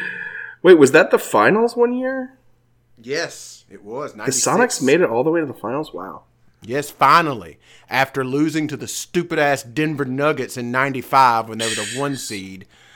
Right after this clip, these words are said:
Speaker 2: lost to the fucking eight seed in three games 'cause Dikembe Mutombo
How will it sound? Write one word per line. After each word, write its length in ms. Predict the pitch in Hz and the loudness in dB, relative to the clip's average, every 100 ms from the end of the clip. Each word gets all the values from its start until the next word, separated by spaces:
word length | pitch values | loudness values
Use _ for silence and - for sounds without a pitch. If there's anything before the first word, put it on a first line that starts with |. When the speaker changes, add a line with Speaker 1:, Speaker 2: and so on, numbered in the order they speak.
| - - | -20 -12
Speaker 2:
lost 340 | 120 139 139 - | -2 -2 -2 -6
to 80 | |
the 60 | 120 | -12
fucking 420 | - - 147 139 123 | -10 -4 -4 -4 -6
eight 220 | 131 131 | -6 -8
seed 360 | - 110 104 | -12 -10 -10
in 120 | 98 101 | -14 -12
three 220 | 123 123 | -8 -6
games 400 | 120 123 113 107 | -6 -6 -8 -12
'cause 180 | 107 - | -18 -18
Dikembe 640 | 117 143 - 151 139 131 | -14 -12 -6 -6 -4 -4
Mutombo 640 | 117 - 131 123 110 110 | -6 -10 -8 -8 -8 -8